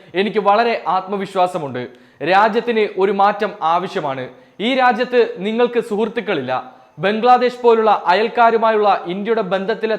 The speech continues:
തകർച്ചയെക്കുറിച്ച് ബി ജെ പി വിമർശിച്ചുകൊണ്ട് മുതിർന്ന കോൺഗ്രസ് നേതാവ് ചൂണ്ടിക്കാട്ടി. അടുത്ത ലോക്സഭാ തെരഞ്ഞെടുപ്പിൽ രാഹുൽ ഗാന്ധിയെ അടുത്ത പ്രധാനമന്ത്രിയായി പിന്തുണയ്ക്കുമെന്ന് ആർ ജെ ഡി നേതാവ് തേജസ്വി യാദവും കഴിഞ്ഞ മാസം വ്യക്തമാക്കിയിരുന്നു. ഈ വർഷം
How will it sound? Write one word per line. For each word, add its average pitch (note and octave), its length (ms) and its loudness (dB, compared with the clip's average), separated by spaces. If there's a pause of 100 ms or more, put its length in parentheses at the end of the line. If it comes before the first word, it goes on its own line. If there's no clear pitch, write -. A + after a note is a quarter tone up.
തകർച്ചയെക്കുറിച്ച് G3+ 840 -2 (260)
ബി G#3+ 160 0
ജെ A#3+ 160 0
പി B3 120 -8
വിമർശിച്ചുകൊണ്ട് G#3 920 -2
മുതിർന്ന G#3+ 360 0
കോൺഗ്രസ് G3+ 500 -4
നേതാവ് F3+ 380 0 (140)
ചൂണ്ടിക്കാട്ടി. C#3+ 580 -4 (540)
അടുത്ത G#3+ 280 4
ലോക്സഭാ A#3+ 460 4
തെരഞ്ഞെടുപ്പിൽ A#3 580 0 (140)
രാഹുൽ A3 340 2
ഗാന്ധിയെ A3+ 380 0 (120)
അടുത്ത F#3+ 320 0
പ്രധാനമന്ത്രിയായി A3 880 2
പിന്തുണയ്ക്കുമെന്ന് G#3 760 -4 (120)
ആർ F3+ 180 2
ജെ G#3 180 -2
ഡി A#3 120 -4
നേതാവ് G3+ 480 -2 (280)
തേജസ്വി A#3 380 2
യാദവും G#3 560 0
കഴിഞ്ഞ G#3 220 0
മാസം F#3+ 360 -2 (100)
വ്യക്തമാക്കിയിരുന്നു. C#3 880 -6 (600)
ഈ A3+ 120 0
വർഷം C4 320 0